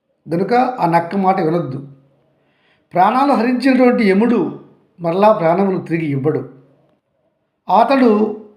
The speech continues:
బ్రహ్మరాతను కఠినంగా అమలు చేస్తాడు. కనుక పొండి, త్వరగా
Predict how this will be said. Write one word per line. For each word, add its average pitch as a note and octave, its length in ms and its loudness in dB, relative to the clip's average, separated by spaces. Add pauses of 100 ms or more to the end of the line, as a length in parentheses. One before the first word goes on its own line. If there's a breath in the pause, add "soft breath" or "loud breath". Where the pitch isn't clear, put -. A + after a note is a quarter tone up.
(140)
బ్రహ్మరాతను B3 640 2
కఠినంగా A#3+ 800 0 (300)
అమలు F3+ 200 0
చేస్తాడు. D#3 560 -4 (1000)
కనుక G3+ 540 0 (340)
పొండి, G3+ 320 0
త్వరగా F#3 840 0